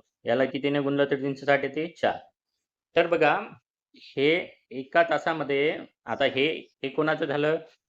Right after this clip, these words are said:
ए, बी, सी ह्या तिन्ही एकत्र म्हटलं आहे नव्वद मिनिटात,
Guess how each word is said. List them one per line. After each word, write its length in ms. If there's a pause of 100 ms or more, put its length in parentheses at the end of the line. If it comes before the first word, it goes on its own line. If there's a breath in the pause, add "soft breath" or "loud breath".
ए, 260
बी, 320
सी 500 (280)
ह्या 160
तिन्ही 460
एकत्र 420
म्हटलं 280
आहे 140
नव्वद 300
मिनिटात, 340